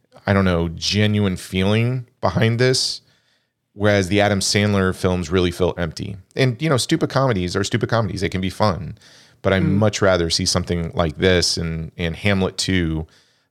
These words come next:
Speaker 1: Uh, and, you know, even South Park, I think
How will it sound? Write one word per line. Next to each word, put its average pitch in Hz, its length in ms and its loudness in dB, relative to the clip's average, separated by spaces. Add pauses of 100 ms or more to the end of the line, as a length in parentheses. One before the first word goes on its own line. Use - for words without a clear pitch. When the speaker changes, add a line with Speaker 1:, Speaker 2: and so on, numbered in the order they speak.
(120)
Speaker 1:
Uh, 85 460 0
and, 95 540 -4
you 135 100 0
know, 110 120 2
even 147 220 0
South - 380 0
Park, - 400 -2 (120)
I 95 80 0
think - 460 -2